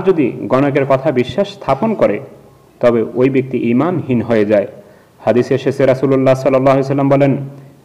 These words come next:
"যে ব্যক্তি কোনো গণকের কাছে গিয়ে কোনো বিষয় সম্পর্কে জিজ্ঞাসা করে তবে ওই ব্যক্তির চল্লিশ দিনের নামাজ কবুল হয় না।" অনুরূপভাবে অপর হাদিসের মধ্যে এসেছে, রাসূলুল্লাহ সাল্লাল্লাহু আলাইহি ওয়াসাল্লাম বলেছেন,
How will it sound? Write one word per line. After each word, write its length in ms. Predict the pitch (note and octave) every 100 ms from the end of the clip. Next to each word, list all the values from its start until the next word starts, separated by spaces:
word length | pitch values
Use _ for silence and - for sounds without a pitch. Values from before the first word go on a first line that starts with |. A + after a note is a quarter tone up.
| -
"যে 140 | A2+
ব্যক্তি 260 | C3 C3 C#3
কোনো 240 | C#3 C#3
গণকের 340 | B2 D3 E3 D3
কাছে 280 | C3+ C#3
গিয়ে 180 | B2+ C3+
কোনো 420 | C3+ C3 C3 C3 A#2+
বিষয় 460 | G#2+ B2 - F3+
সম্পর্কে 640 | F3 D#3 C#3 C#3 - A#2+ - - - - _ - F#2
জিজ্ঞাসা 360 | A#2+ C#3+ D3+ D3
করে 280 | B2+ A2 - - - _ _ -
তবে 300 | A#2+ A#2 G#2 - - - -
ওই 120 | C#3+
ব্যক্তির 380 | F3+ E3+ D3 B2+
চল্লিশ 240 | C#3 F3 F3
দিনের 200 | D3 A#2+
নামাজ 460 | A2 A2+ A#2 - -
কবুল 260 | A#2 D3
হয় 200 | B2+ G#2+
না।" 180 | G#2 G2 - - _ _ _ _ _ -
অনুরূপভাবে 580 | D3+ G#3 F3 D#3 D3 C#3+ C3+
অপর 260 | C#3 G3
হাদিসের 380 | D#3 D3+ D3 D3+
মধ্যে 180 | C#3+ C#3
এসেছে, 320 | C#3 C#3 C#3+
রাসূলুল্লাহ 480 | C3 C3 F3+ D3+ C#3
সাল্লাল্লাহু 520 | - C#3 C#3+ D3 C#3
আলাইহি 300 | C3+ C3+ C#3
ওয়াসাল্লাম 300 | C3+ C#3 C3+
বলেছেন, 380 | C3 C3 D3